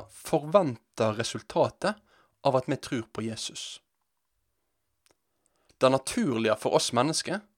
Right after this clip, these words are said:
det er å tenke at resultatet av trua, det må jo være herlighet. Det må jo være fantastisk. Og ja, sluttresultatet, det er fantastisk. Og det er òg ei ufattelig glede og en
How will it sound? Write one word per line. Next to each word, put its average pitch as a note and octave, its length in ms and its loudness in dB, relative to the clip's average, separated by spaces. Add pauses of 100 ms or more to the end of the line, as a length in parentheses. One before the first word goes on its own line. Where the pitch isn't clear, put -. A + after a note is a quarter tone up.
(540)
det - 80 6
er C3 80 8
å E3 80 2
tenke A#3 320 4
at - 120 0 (180)
resultatet - 960 0
av A2+ 160 0
trua, E3 320 2 (480)
det C3 160 2
må A#2+ 200 4
jo G#2+ 40 0
være A2+ 200 2 (100)
herlighet. A2+ 720 -2 (260)
Det A#2 140 -4
må B2 100 -2
jo A#2 80 -2
være A2+ 240 2
fantastisk. - 1000 -8 (1040)
Og A2 120 -4
ja, A2+ 140 2 (180)
sluttresultatet, - 1200 -4
det G3+ 120 6
er G3+ 80 4
fantastisk. - 840 -2 (640)
Og A#2 160 -6
det C3 100 0 (100)
er C#3+ 280 2
òg G#3+ 160 2
ei E3 160 4
ufattelig - 640 -2
glede A#2+ 400 0
og B2+ 180 4
en A#2 120 -2